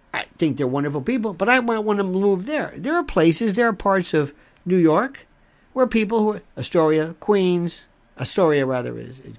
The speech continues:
Greeks, and Brighton Beach, you know, the Russians, and Little Italy, and Little, I mean, that's okay. That's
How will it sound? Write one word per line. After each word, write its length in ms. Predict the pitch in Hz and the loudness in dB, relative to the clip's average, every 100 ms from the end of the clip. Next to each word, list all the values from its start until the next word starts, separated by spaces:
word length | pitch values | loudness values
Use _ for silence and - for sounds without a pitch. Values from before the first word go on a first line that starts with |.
| - | -2
Greeks, 580 | 247 269 208 - - - - - _ _ | 2 2 -2 -8 -12 -14 -20 -20 _ _
and 480 | 135 139 131 123 113 | -8 -4 -4 -4 -2
Brighton 320 | 147 151 139 | -2 -2 0
Beach, 220 | 160 147 | 0 0
you 180 | 135 123 | -4 -8
know, 160 | 117 113 | -10 -10
the 80 | |
Russians, 880 | 110 110 120 254 247 240 214 190 170 | -12 -10 0 2 2 0 -2 -2 -4
and 300 | 143 123 117 - _ _ _ _ _ - - - - - - | -4 -8 -10 -16 _ _ _ _ _ -20 -18 -20 -20 -20 -8
Little 260 | 165 175 160 | -2 0 2
Italy, 560 | 254 262 233 226 214 | 0 0 0 -2 -4
and 240 | 175 180 180 | -8 -10 -10
Little, 220 | 185 185 196 | -8 -8 -10
I 60 | |
mean, 260 | 262 269 277 - - - - _ _ _ _ _ _ _ - | -12 -12 -14 -20 -20 -20 -20 _ _ _ _ _ _ _ -8
that's 200 | 294 381 | -4 -2
okay. 380 | 359 196 220 - _ - _ _ _ _ _ | 0 -2 -4 -12 _ -20 _ _ _ _ _
That's 260 | - 294 - | -8 -8 -10